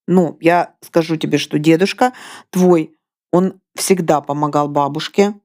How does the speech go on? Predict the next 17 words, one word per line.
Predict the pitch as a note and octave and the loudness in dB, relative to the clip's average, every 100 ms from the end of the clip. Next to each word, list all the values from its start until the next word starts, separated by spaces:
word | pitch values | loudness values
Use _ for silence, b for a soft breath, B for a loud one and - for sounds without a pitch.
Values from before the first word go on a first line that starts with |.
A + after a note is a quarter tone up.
| _ _ - | _ _ -2
он | F3 | -2
помогал, | F3+ F#3 F3+ E3 D3+ C#3+ C#3+ | 0 -2 -2 0 -2 -4 -6
э, | C#3+ - - - - - - | -6 -4 -4 -4 -6 -6 -2
он | E3 | 0
убирал, | D3+ D3 D3+ G3 B3+ B3 - | 0 0 0 0 0 -4 -6
и | - D3+ | -4 -2
он | D3+ | -2
готовил, | C#3+ C#3+ C#3+ F3 B3 B3 A#3+ B B G#3 | -2 -2 2 4 4 2 0 B B -2
и | D#3+ | 0
он | F3 E3+ | 2 0
приносил | D#3+ D#3 D#3 D#3 D3+ | -2 0 -2 0 -2
продукты, | C#3+ D3 D3 A3+ - A#3+ | 0 -2 2 0 2 0
и | F#3+ | 2
он | F3+ F3 | 2 0
и | D#3+ | 0
зарабатывал. | D#3 D3 C3+ C#3 E3 B3 A#3 B3 B3 B B - | 0 -2 0 0 0 0 0 -2 -4 B B -6
М, | D#3 D#3 | -4 -4